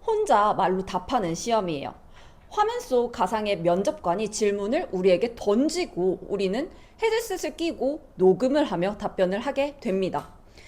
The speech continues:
시험 전에는 백그라운드 서베이를 작성하는데요.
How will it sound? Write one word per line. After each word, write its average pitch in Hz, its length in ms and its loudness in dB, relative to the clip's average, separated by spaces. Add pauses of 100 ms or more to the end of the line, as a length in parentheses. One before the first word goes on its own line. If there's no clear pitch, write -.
(160)
시험 370 320 2
전에는 180 720 2
백그라운드 381 560 0
서베이를 262 580 0
작성하는데요. 226 920 -4